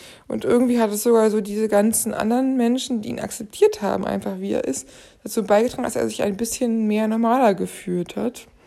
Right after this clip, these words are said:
Ja, und er hatte auch Schwierigkeiten, sich küssen zu lassen, selbst von der eigenen Mutter.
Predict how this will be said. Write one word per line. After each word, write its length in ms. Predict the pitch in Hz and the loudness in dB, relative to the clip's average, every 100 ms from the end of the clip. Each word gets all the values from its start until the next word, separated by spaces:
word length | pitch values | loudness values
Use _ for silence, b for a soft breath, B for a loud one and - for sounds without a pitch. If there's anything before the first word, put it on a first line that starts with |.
| b b b b _ _ _ _ _ _ _ - B B B B B B | b b b b _ _ _ _ _ _ _ -20 B B B B B B
Ja, 160 | - | 0
und 80 | 196 | 4
er 100 | 214 | 4
hatte 220 | 220 247 | 6 6
auch 100 | 240 | 6
Schwierigkeiten, 840 | 233 - 269 294 294 - 262 220 208 | 4 4 4 4 2 2 2 2 0
sich 220 | 233 - | -4 -4
küssen 340 | - 294 277 | -2 -2 -2
zu 140 | - 254 | 0 2
lassen, 380 | 226 233 247 214 | 4 2 -2 -10
selbst 260 | - 220 220 | 0 0 2
von 160 | 220 | 2
der 140 | 208 - | 4 4
eigenen 340 | 190 202 214 | 4 4 4
Mutter. 480 | 247 262 240 240 | 2 2 2 2